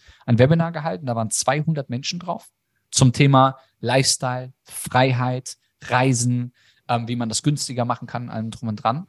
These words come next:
Und zu dem Zeitpunkt, wir haben in dem Monat, wir haben darüber diskutiert, soll das Produkt siebenundvierzig Euro oder siebenundneunzig Euro bezahlen? Und dann habe ich gesagt, siebenundneunzig Euro, seid ihr denn alle bescheuert? Nie im Leben, das funktioniert nicht.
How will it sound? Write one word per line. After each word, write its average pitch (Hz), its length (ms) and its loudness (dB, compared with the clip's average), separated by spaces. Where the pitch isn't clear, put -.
Und 117 160 -2
zu - 220 -4
dem 127 260 -4
Zeitpunkt, 170 560 -4
wir 135 60 0
haben 131 100 -2
in 160 220 0
dem 147 300 2
Monat, 185 640 -2
wir - 80 -8
haben 127 100 4
darüber 120 280 0
diskutiert, 120 880 -2
soll - 180 -14
das - 120 -4
Produkt 120 340 -2
siebenundvierzig 135 800 -4
Euro 120 140 -2
oder 120 180 -6
siebenundneunzig 135 540 2
Euro 113 180 0
bezahlen? 107 380 -2
Und 110 80 -4
dann 113 80 2
habe 117 80 2
ich - 80 -4
gesagt, 123 340 -4
siebenundneunzig 139 480 -4
Euro, 127 160 2
seid 135 220 -6
ihr 139 40 -8
denn 131 160 0
alle 135 160 2
bescheuert? 139 540 2
Nie 160 120 4
im 147 80 2
Leben, 156 280 0
das 139 140 -4
funktioniert 156 500 -2
nicht. 143 300 0